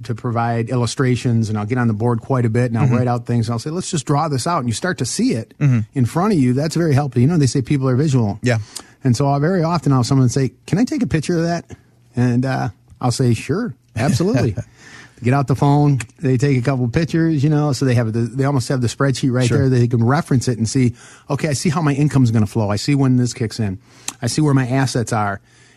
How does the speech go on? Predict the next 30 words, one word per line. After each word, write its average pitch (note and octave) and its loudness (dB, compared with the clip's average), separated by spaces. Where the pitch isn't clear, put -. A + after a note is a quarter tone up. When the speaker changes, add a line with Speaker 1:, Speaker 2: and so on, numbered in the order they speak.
Speaker 1:
and A#2 -2
I A#2+ 2
understand C3+ 0
how B2 0
that's B2+ -2
gonna A2+ 0
work." G#2 -4
And A2+ -2
so C3+ -2
I D#3 -2
try E3+ -4
to D3+ -2
map C#3 0
it D3+ -2
all B2 -2
out D3 -2
for - -8
them A#2 2
as A2 0
much C#3+ 0
as D3+ 2
I C3 2
can. C3 -2
I F#3 2
do A#3+ 2
that G3 0
in C3 -2
the B2+ 2
first A#2+ 0
meeting. C#3 0